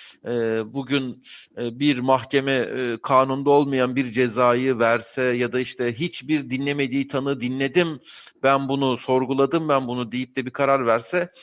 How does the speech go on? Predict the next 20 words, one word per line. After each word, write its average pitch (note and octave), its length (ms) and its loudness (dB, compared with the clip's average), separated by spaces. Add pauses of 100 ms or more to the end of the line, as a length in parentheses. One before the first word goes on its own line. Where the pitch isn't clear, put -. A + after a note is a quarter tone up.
(200)
nasıl F3 260 -2
ki D3 160 -2
bunu D#3 280 -2
bir D3+ 100 4
mahkeme D3 560 2
verdi, C3+ 400 4
bir C3+ 120 2
ka-, C3 260 2
hakim C#3 420 2
imzaladı B2 540 -2
desek C3 380 -6
bu, D3 280 2 (400)
e, A#2 80 -2
hukuka, C#3+ 680 2 (360)
e, A#2+ 60 -6
uygun D3 360 2
olmayacaksa, E3+ 800 2 (360)
yani C#3+ 240 2
şekli F#3 500 0
kadar, F3+ 460 0